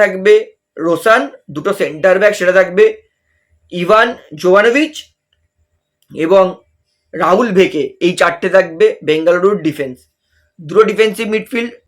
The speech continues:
একটা থাকবে সুরেশ সিং ওয়াংজাম আর একটা থাকবে পেদ্রো ক্যাপো। অর্থাৎ বেঙ্গালুরু তারা কিন্তু এই ছটা প্লেয়ার নিয়ে কিন্তু পুরো মজবুত ডিফেন্স খেলবে। এই জন্যই বেঙ্গালুরু তারা কিন্তু ডিফেন্সে গোল খাচ্ছে না, কারণ তারা ডিফেন্সে ছটা প্লেয়ার নিয়ে খেলছে।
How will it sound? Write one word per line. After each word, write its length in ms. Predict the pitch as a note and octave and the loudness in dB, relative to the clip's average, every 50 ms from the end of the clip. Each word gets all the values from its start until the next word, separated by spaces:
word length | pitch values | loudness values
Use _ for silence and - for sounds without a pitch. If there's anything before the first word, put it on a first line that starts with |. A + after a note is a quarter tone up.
| _ _ - | _ _ -2
একটা 300 | F3+ E3+ E3+ E3+ - A3+ | 0 0 0 0 0 0
থাকবে 340 | A#3+ A#3 A#3 A3 G#3 A3 A#3 B3 A#3 A#3 - _ | 2 2 0 2 2 4 4 4 2 0 -8 _
সুরেশ 360 | - - - F3+ F#3+ G#3+ G#3+ G#3+ - | -20 -12 -4 2 2 2 2 2 -2
সিং 160 | A3+ A#3+ A#3 A#3 | -6 -4 -2 0
ওয়াংজাম 420 | A#3 A3+ A3+ A3 G#3 A3 B3+ B3+ - | 0 0 0 0 0 0 0 0 0
আর 100 | D#3 F3 | 0 0
একটা 220 | F3+ F3 F3+ - G3+ | 0 0 -2 -4 -2
থাকবে 260 | G3+ G3+ F#3 G3+ A3 | -2 -2 -2 -2 -4
পেদ্রো 380 | - - G3 F#3 F3+ F#3 F#3 F#3 | 0 2 0 2 2 2 0 2
ক্যাপো। 320 | - E3+ D3+ - C#3 B2+ B2 - _ _ _ _ _ _ _ - | 2 0 0 -2 -4 -10 -14 -16 _ _ _ _ _ _ _ -4
অর্থাৎ 480 | - D#3+ D#3+ - - A3 G#3+ A3 A3 A3 - - _ _ D#3 D3 | -2 -2 -2 -2 0 2 4 4 4 2 -4 -10 _ _ -8 -6
বেঙ্গালুরু 400 | F3 F3 F#3 F#3+ G#3 G#3+ A3 A#3 | -4 -2 0 2 2 4 4 4
তারা 220 | A3+ A3 G3 G3 F#3+ | 2 2 2 2 0
কিন্তু 300 | F#3+ G#3 G#3+ G3 F#3 A3+ | -2 -4 -8 -6 -2 0
এই 140 | A3+ A#3 A3+ F#3 - | 0 0 0 -4 -8
ছটা 420 | - - E3+ - - - G#3+ G3 F3 D3 - - _ _ _ _ _ _ _ _ _ | -4 0 0 0 2 2 2 2 2 0 -4 -8 _ _ _ _ _ _ _ _ _
প্লেয়ার 280 | F3+ F3+ F#3 G3+ G#3 G#3 F#3+ | 0 4 4 6 4 4 2
নিয়ে 160 | G#3 A3 A3 | 2 2 2
কিন্তু 260 | G3+ G3 G#3+ G3 F#3 A#3 A#3 - | 0 0 -4 -4 -4 -4 -4 0
পুরো 140 | G3+ A3 G#3+ | 2 2 2
মজবুত 400 | G3 F#3 F3+ E3 D3 F3+ A3 F#3+ | 2 2 0 -2 -2 -4 -8 -6
ডিফেন্স 320 | E3+ F3+ D#3+ G3 G3+ F#3+ - | -6 -2 0 0 0 0 -2
খেলবে। 320 | - E3+ D3+ C#3+ C3 C3+ - - - - | -2 -4 -2 -2 -4 -8 -10 -12 -8 -4
এই 180 | E3 F3+ G#3 F#3+ | -2 -2 -2 -2
জন্যই 340 | F3 A3 A3 G#3+ A3 A#3 A3+ F3+ F#3 | -2 -2 -2 2 2 2 2 2 2
বেঙ্গালুরু 400 | F#3 F#3 F#3 F3+ G#3 G3+ G#3 G#3 | 0 0 0 0 0 0 0 0
তারা 180 | G3+ F#3+ F#3 | 2 2 2
কিন্তু 280 | F3+ F#3 G3 G3 F3+ G#3 | 2 0 -4 -6 -6 -6
ডিফেন্সে 400 | F3 D#3 D#3 D3+ F3+ F#3 F3 G3 | -6 -6 -4 -4 -4 -4 -4 -4
গোল 180 | E3+ D#3 F#3 F3+ | -2 0 0 0
খাচ্ছে 280 | F#3 G3 F#3 F#3+ - G3+ | 2 0 -2 -2 -2 -2
না, 100 | F#3+ G3+ G3 - - _ _ _ _ _ - | -2 -2 -2 -4 -8 _ _ _ _ _ -6
কারণ 220 | - D#3+ F3+ G3+ G#3+ G3+ | 0 2 2 2 2 2
তারা 160 | G3+ G#3 A#3 | 2 2 2
ডিফেন্সে 600 | G#3+ F3+ D#3 D#3+ D#3 D3 G#3+ A3 A3 G3+ G#3+ A#3+ A#3 A#3 | 2 0 -2 -8 -4 0 0 0 0 2 2 0 0 0
ছটা 360 | - - E3 F3+ F3+ - A3 G#3+ | 0 0 0 0 2 2 2 0
প্লেয়ার 360 | G#3+ - F#3+ F#3+ G3+ G3+ G3 F#3+ | 0 0 0 2 4 4 2 2
নিয়ে 160 | G3+ G#3+ G#3 | 0 -2 -2
খেলছে। 360 | G3+ - D#3+ D3 C3 - D3+ | -2 -2 -4 -4 -4 -6 -12